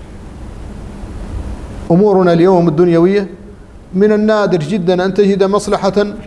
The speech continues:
خالية من المفاسد، لا بد أن يكون فيها بعض المفاسد، لكن حاول أنت الترجيح بين هذه، وهذا هو إعمال الاجتهاد وهو مجاله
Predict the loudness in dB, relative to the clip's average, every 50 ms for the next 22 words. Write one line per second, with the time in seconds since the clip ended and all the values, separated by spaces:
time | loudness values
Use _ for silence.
0 | -18 -20 -20 -20 -20 -20 -20 -20 -20 -20 -20 -20 -20 -20 -10 -2 0 2 4 4
1 | 4 4 2 2 2 2 0 -2 0 -2 -2 -2 -2 0 2 2 2 2 -2 -8
2 | -14 -16 -18 -20 -20 -20 -18 -16 -16 -14 -14 -16 -16 -18 -18 -20 -20 -20 -20 -20
3 | -20 -20 -20 -20 -18 -18 -18 -18 -16 -16 -16 -12 -4 0 0 2 2 2 2 2
4 | 0 0 0 0 0 0 2 2 2 2 2 0 -2 -4 -10 -14 -16 -18 -18 -8
5 | -2 -2 -2 -2 -2 -4 -4 -2 -2 -2 -4 -4 -8 -14 -18 -20 -20 -6 -2 0
6 | 0 0 0 0 0 0 -2 -4 -8 -12 -14 -16 -16 -18 -18 -18 -18 -18 -18 -12
7 | -4 -2 0 2 2 2 0 0 0 -2 0 -2 -2 -2 -4 -8 -14 -18 -20 -20
8 | -20 -20 -20 -20 -20 -20 -20 -20 -20 -20 -20 -20 -20 -20 -8 -4 -4 -2 0 0
9 | 0 2 2 2 2 2 0 -2 0 0 0 2 0 0 -2 -4 -8 -14 -18 -20
10 | -20 -20 -20 -20 -20 -16 -6 -2 0 2 2 4 4 4 4 2 2 0 -2 -6
11 | -8 -12 -16 -18 -20 -20 -20 -20 -20 -18 -4 0 2 2 4 4 4 2 2 2
12 | 2 0 0 -2 -2 -2 0 0 0 0 -2 -4 -4 -4 -2 -2 0 0 0 0
13 | 0 0 2 2 0 0 -2 -8 -12 -8 -4 -2 0 2 2 4 4 2 0 -2
14 | -4